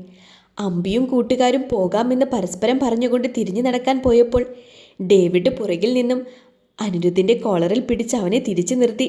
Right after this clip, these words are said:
ലോക്ക് ചെയ്ത് നിർത്തി. "ചേട്ടൻ അങ്ങനെ അങ്ങ് പോയാലോ? ഇവിടെ എല്ലാവരുടെയും മുൻപിൽ വെച്ച്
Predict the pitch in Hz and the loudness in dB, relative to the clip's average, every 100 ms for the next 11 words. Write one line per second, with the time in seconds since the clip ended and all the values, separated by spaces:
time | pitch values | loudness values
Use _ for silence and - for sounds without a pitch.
0 | 226 190 165 175 254 269 254 175 190 190 | -2 -2 -2 -4 -2 2 2 0 -2 -6
1 | - - _ _ _ _ _ - 254 185 | -10 -20 _ _ _ _ _ -2 2 2
2 | 170 254 359 - 226 175 185 233 311 339 | 2 2 0 -2 -4 -2 0 2 2 2
3 | 311 247 277 277 269 277 - - _ _ | 4 6 6 4 0 -4 -18 -20 _ _
4 | 202 175 180 294 226 190 180 175 180 226 | -2 2 2 2 0 -2 0 0 2 2
5 | 311 262 220 285 302 285 302 | 2 0 0 2 2 2 0